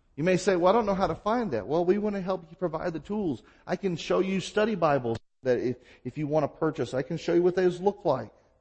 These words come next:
that are great tools. And then begin looking, after you've highlighted and spent time reading and seeing the explanation, then begin asking the question and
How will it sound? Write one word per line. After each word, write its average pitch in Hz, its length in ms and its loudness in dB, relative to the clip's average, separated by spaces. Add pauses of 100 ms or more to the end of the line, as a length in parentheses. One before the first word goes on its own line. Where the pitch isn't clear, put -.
(220)
that 151 100 2
are 156 80 4
great 165 380 -4
tools. 202 460 -6 (1200)
And 196 140 2
then 311 140 6
begin 220 380 4
looking, 214 260 2
after 202 200 0
you've 170 240 -2
highlighted 214 520 4
and 160 200 -4
spent - 300 -8
time 170 260 -6
reading 190 320 -2
and 120 140 -4
seeing 208 280 0
the 190 80 2
explanation, 180 600 -6 (720)
then 294 160 0
begin 254 280 0
asking 196 280 -4
the 175 100 -8
question 165 380 -8
and 117 120 -10